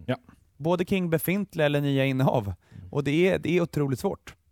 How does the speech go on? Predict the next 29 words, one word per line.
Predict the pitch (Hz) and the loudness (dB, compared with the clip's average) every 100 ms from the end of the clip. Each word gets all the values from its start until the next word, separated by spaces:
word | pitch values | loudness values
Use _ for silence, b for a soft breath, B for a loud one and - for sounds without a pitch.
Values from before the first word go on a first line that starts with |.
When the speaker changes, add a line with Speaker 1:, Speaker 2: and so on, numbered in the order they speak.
| _ _ _ _ _ - | _ _ _ _ _ 0
Speaker 1:
Ja. | 151 165 | 2 2
Speaker 3:
Och | 147 | 0
det | 165 | -2
är | |
betydligt, | 165 165 175 143 175 - | -2 -2 0 0 -2 -2
Speaker 1:
Men | 143 | 0
Speaker 3:
alltså, | 151 | 2
Speaker 1:
det | |
är | 170 | 4
charmen | 175 180 165 | 4 4 4
Speaker 3:
det | |
kan | 220 | 2
Speaker 1:
med | 214 208 | 2 -2
Speaker 3:
man | 175 | -4
ju | 180 - 170 | -6 -12 -4
konstatera | 190 160 160 139 | -2 -2 0 0
att | 113 | 0
det | |
är | 135 | -2
betydligt | 165 190 196 185 | -2 -2 -2 -2
Speaker 1:
Mm. | 113 208 | -2 0
Speaker 3:
enklare | 131 - 151 151 | 0 -2 -2 0
att | - | -2
sitta | - - 131 | -6 -4 -6
kvar | - 202 208 | -2 -2 0
med | 147 | -2
någonting | 127 85 101 104 | -4 -6 -8 -6
än | 120 110 | -4 -4
att | 98 | -6